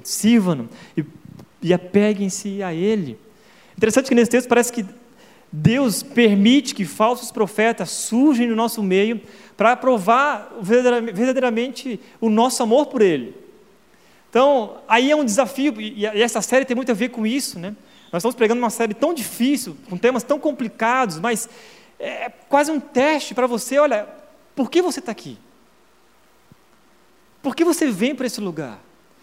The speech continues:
Você vem pra ouvir a palavra de um homem ou pra ouvir a palavra de Deus através das Sagradas Escrituras? É um teste de amor a Deus mesmo. Cuidado com os falsos profetas que estão se levantando, e aí a gente vai atrás desses movimentos, a gente vai,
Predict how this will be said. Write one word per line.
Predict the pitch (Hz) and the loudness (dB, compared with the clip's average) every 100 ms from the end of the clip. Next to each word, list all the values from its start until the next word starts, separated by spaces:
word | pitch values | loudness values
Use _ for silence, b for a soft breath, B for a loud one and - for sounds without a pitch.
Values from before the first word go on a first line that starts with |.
| b - | b -6
Você | 196 277 | -2 0
vem | 294 | 0
pra | 285 262 | 2 2
ouvir | 190 175 233 277 175 - - - - | 0 0 2 2 0 -6 -16 -14 -12
a | |
palavra | - 226 254 240 | -2 0 0 -2
de | 208 226 | -4 -2
um | 254 214 | 0 4
homem | 226 285 311 320 - - _ _ _ _ _ _ _ _ _ _ _ _ _ _ | 4 2 -2 -8 -16 -20 _ _ _ _ _ _ _ _ _ _ _ _ _ _
ou | 196 226 | -2 -2
pra | 220 | -4
ouvir | 175 214 | -6 -6
a | |
palavra | 214 185 185 190 190 | -6 -6 -6 -6 -8
de | 156 156 | -10 -8
Deus | 165 180 | -6 -6
através | 175 165 165 | -8 -10 -10
das | 160 | -12
Sagradas | - - 160 156 156 | -14 -12 -8 -8 -8
Escrituras? | 139 - 139 - 117 104 - - _ _ _ _ _ _ _ - - B B | -12 -16 -18 -20 -20 -20 -20 -20 _ _ _ _ _ _ _ -20 -20 B B
É | 220 | -6
um | 262 | -2
teste | - 254 277 262 - 120 b b b b _ | -2 0 -2 -6 -10 -14 b b b b _
de | 180 | 0
amor | 240 214 254 277 | 2 4 4 2
a | |
Deus | 220 185 269 247 | 0 -2 -2 -2
mesmo. | 208 262 277 196 120 - _ - | -4 -4 -4 -8 -10 -18 _ -8
Cuidado | 214 247 262 | 0 2 2
com | 294 | -2
os | 247 | -2
falsos | - 247 247 | 0 0 0
profetas | 240 254 247 | 0 0 0
que | |
estão | 285 | -4
se | - 262 | -2 4
levantando, | 262 220 254 - 208 254 254 | 4 4 0 2 2 2 2
e | 220 | 2
aí | 220 | 4
a | |
gente | 247 240 | 2 2
vai | 240 | 2
atrás | 247 247 247 | 4 4 2
desses | 214 - | 0 0
movimentos, | 240 202 196 226 262 233 | 2 2 2 0 0 -4
a | |
gente | 214 | -6
vai, | 196 233 240 | -2 0 0